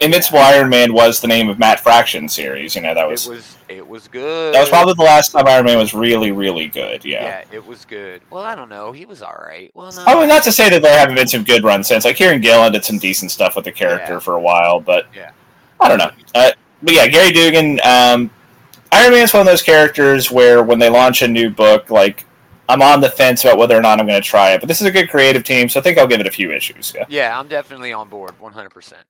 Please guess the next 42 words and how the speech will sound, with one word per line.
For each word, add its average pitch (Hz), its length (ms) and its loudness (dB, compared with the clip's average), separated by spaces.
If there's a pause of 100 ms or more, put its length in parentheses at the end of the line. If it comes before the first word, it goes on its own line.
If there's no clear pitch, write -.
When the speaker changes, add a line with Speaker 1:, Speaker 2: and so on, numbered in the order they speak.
(140)
Speaker 2:
Uh, 110 260 -14
another 156 280 -10
one 160 140 -10
I'm 139 140 -10
on, 127 340 -10 (680)
new 190 180 -16
Fantastic 185 640 -8
Four 135 240 -18
creative 113 380 -20
team. - 120 -14
Speaker 1:
Oh, 160 160 4
yeah, 131 320 4
I 120 40 6
was 127 120 0
really 131 220 4
excited 104 360 2
to 90 60 -6
see 90 240 -6
this. 90 400 -4 (240)
Speaker 2:
Yeah, 117 320 -10
Ryan 165 360 -12
North, 151 540 -12
uh, 120 280 -10
Ivan 135 260 -16
Coella. 123 680 -14
Speaker 1:
I 120 60 0
mean, 143 220 2 (180)
every 165 180 2
time 190 200 2
Ryan 151 280 6
North 135 260 4
releases 123 400 -2
a 113 40 -2
new 107 200 -2
book, 104 300 0
I'm 104 180 2
all 101 180 4
over 98 240 0
his 87 160 -8
nuts, 82 320 -4
you 85 80 -8
know? 87 120 -6